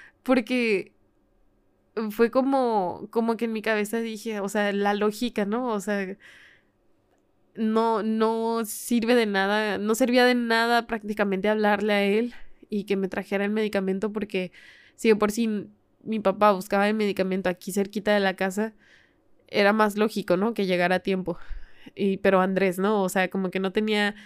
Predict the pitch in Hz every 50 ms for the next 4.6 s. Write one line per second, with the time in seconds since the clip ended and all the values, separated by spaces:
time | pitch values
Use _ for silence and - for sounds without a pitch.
0 | - - - - - - _ _ - 220 214 - 214 214 208 214 208 196 208 208
1 | 202 185 175 196 196 196 196 - 208 196 208 202 196 190 202 208 202 202 202 196
2 | 196 190 180 170 - - 196 196 - 220 208 - 196 185 175 180 180 190 190 190
3 | 190 185 185 190 208 202 208 196 - 180 175 - 165 170 175 170 185 190 - 185
4 | 180 180 175 175 - 185 180 - 233 262 277